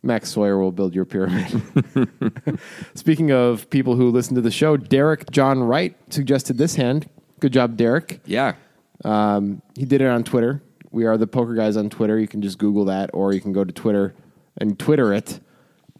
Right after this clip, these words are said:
Speaker 1: or just use
Speaker 2: That's
Speaker 1: our
Speaker 2: not a word.
Speaker 1: You, I mean, it, it is. <laughs> It is
Speaker 2: You don't even
Speaker 1: technically
Speaker 2: know which word I'm referring to, bro.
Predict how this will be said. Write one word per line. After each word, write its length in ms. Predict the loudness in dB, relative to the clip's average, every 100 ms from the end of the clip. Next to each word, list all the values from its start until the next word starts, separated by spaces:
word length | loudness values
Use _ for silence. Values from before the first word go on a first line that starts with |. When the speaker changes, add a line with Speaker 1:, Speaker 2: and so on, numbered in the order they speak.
| _
Speaker 1:
or 360 | -4 0 0 -2 -6
just 240 | -6 -2
use 220 | 0 0
Speaker 2:
That's 260 | 0 0 2
Speaker 1:
our 40 |
Speaker 2:
not 140 | 2 2
a 60 |
word. 340 | 2 2 2 -2 -16 -20 -20 -20 _ _ -20 _ _ _ _ _ _ _ _ _ _ -10
Speaker 1:
You, 160 | -6 -4 -4 -4 -6 -10 -10 _ -8
I 60 | -2
mean, 400 | 0 0 -2 -4 -8
it, 40 |
it 80 | -2
is. 440 | 2 2 2 -2 2
<laughs> 60 | 4 4 4 4 2 2 0 0 -2 -6 -10 -10 0
It 100 | 2
is 200 | 2 0
Speaker 2:
You 80 | -6
don't 140 | 0 2
even 120 | 4
Speaker 1:
technically 80 | 4
Speaker 2:
know 180 | 4 4
which 160 | 2
word 140 | 2 2
I'm 120 | 2
referring 420 | 2 2 2 2
to, 180 | 0 0
bro. 320 | 0 -4 -6